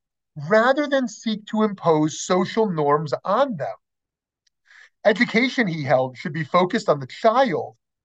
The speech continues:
not on societal needs. Rather than be forced into becoming something she is not, the child is to be encouraged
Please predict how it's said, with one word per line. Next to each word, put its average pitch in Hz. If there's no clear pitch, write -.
not 190
on 165
societal 135
needs. 151
Rather 254
than 240
be 190
forced 202
into 180
becoming 240
something 151
she 180
is 139
not, 139
the 208
child 240
is 285
to 233
be 196
encouraged 180